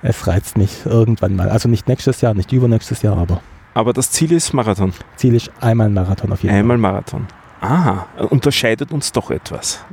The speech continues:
Speaker 1: Okay.
Speaker 2: <laughs> Das hab ich nicht vor. Das weiß ich zurzeit.
Speaker 1: Ja, bei mir war's früher auch so. Ich
Speaker 2: Ja.
Speaker 1: hab's früher nicht vorgehabt.
Speaker 2: Aber das ist, äh, also kein fixer Zeitpunkt, wann
Speaker 1: Nein.
Speaker 2: du das machen willst,
Speaker 1: Nein,
Speaker 2: sondern
Speaker 1: nein,
Speaker 2: halt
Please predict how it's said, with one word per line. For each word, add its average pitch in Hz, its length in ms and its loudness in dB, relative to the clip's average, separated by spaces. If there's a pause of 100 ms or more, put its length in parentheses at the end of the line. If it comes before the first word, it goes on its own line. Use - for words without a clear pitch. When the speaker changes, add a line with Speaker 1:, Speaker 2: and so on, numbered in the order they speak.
Speaker 1:
Okay. 135 320 2 (380)
Speaker 2:
<laughs> - 380 -6
Das - 200 -2
hab 131 100 -2
ich 135 140 -8
nicht - 240 -10
vor. - 280 -4 (440)
Das - 240 0
weiß 110 240 0
ich - 80 -8
zurzeit. 151 420 -2 (300)
Speaker 1:
Ja, 135 100 0 (180)
bei 117 100 0
mir 113 120 2
war's 123 200 0
früher 135 160 2
auch 110 140 0
so. 110 140 -2
Ich 110 60 2
Speaker 2:
Ja. 113 80 2
Speaker 1:
hab's 104 160 -6
früher 113 160 2
nicht 113 180 -2
vorgehabt. 95 500 0 (1900)
Speaker 2:
Aber 127 220 4
das 143 180 0
ist, - 320 0
äh, - 60 -2
also 120 480 2
kein 127 240 0
fixer - 360 -4
Zeitpunkt, 135 640 0
wann 131 120 2
Speaker 1:
Nein. 98 100 2
Speaker 2:
du - 40 2
das 107 120 -2
machen 120 240 0
willst, 120 140 4
Speaker 1:
Nein, 131 60 2
Speaker 2:
sondern 120 260 2
Speaker 1:
nein, 110 100 2
Speaker 2:
halt 113 180 2